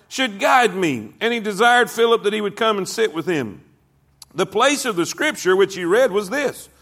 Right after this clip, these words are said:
"He was led as a sheep to the slaughter, like a lamb dumb before his shears, so, so opened he not his mouth. In his humiliation, his judgment was taken away. And who shall declare his generation? For his life is taken from the earth."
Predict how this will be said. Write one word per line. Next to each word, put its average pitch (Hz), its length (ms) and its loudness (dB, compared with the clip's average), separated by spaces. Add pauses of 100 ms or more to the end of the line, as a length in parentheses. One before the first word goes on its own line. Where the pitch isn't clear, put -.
(340)
"He 196 100 -2
was 170 160 2
led 208 220 4
as 202 100 2
a 220 60 0
sheep 220 360 -2
to 226 100 -2
the 220 100 2
slaughter, 214 560 2 (240)
like 190 220 2
a 190 80 4
lamb 196 500 2
dumb 202 300 4
before 190 320 2
his 185 80 -2
shears, 196 420 0
so, 208 320 4
so 214 300 4
opened 214 380 2 (260)
he 202 160 -2
not 208 260 4
his 170 240 -4
mouth. 180 400 0 (380)
In 220 120 2
his 240 140 -2
humiliation, 226 760 2
his 175 140 0
judgment 175 480 -2
was 165 140 -8
taken 175 260 -4
away. 165 340 0
And 156 140 -6 (380)
who 233 120 0
shall 170 280 0
declare 185 420 0
his 202 180 -2
generation? 170 760 -2
For 156 200 -4
his 156 220 0
life 185 480 2
is 160 140 -8
taken 214 400 0
from 196 240 -6
the 190 140 -4
earth." 147 280 0